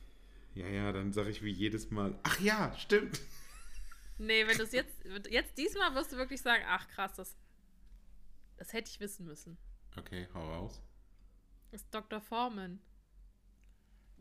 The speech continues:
Speaker 1: St-, oh. Ja.
Speaker 2: Ja.
Speaker 1: Ja. Es ist Doktor Foreman aus
Speaker 2: Der bei
Speaker 1: Doktor
Speaker 2: Doktor House
Speaker 1: House.
Speaker 2: mitspielt, ja.
Speaker 1: Eric Foreman.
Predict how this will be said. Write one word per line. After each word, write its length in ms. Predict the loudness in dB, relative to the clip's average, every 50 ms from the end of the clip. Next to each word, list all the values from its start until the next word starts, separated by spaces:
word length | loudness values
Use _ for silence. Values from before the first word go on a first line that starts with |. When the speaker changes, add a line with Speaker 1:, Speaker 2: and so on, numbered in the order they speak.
| -18 -18 -18 -20 -20 -20 -20 -20 _ _ -20 -20 -20 -12 -8
Speaker 1:
St-, 240 | -8 -8 -8 -8 -8 -6 -6 -6
oh. 240 | -6 -8 -12 -16 -18 -20 -20 -20 -20 -20 -20 _ -20 -20 -20 -20 -20 _ _ -20 -20 -12 -10
Ja. 440 | -8 -6 -6 -6 -6 -8 -10 -12 -18 -20 -20 _ _ _ -20 -20 -20 -20 -20 -18 -16
Speaker 2:
Ja. 160 | -12 -8 -6 0
Speaker 1:
Ja. 640 | 4 8 8 10 10 8 6 4 0 -6 -12 -18 -20 -20 -20 -20 -20 -20 -20 -20 -20 -20 -20 -18 -18 -18 -18 -20 -20 -16 -14
Es 140 | -10 -8 -6
ist 180 | -6 -2 0 0
Doktor 240 | 0 0 -2 -4
Foreman 800 | -4 2 6 8 10 10 10 8 6 4 4 4 2 0 -2 -4 -10 -16 -10 -4
aus 220 | -2 0 0 0
Speaker 2:
Der 100 | 0 0
bei 120 | 0 0 0
Speaker 1:
Doktor 260 | 0 0 2 2 4
Speaker 2:
Doktor 140 | 6 8 10
House 220 | 10 10 8 6
Speaker 1:
House. 60 | 4
Speaker 2:
mitspielt, 640 | 0 0 -2 -4 -6 -8 -8 -10 -10 -10 -12 -12 -14 -14
ja. 120 | -12 -8 -2
Speaker 1:
Eric 280 | 2 2 2 2 0 -4
Foreman. 520 | -6 -4 -2 -2 0 0 0 0 -2 -2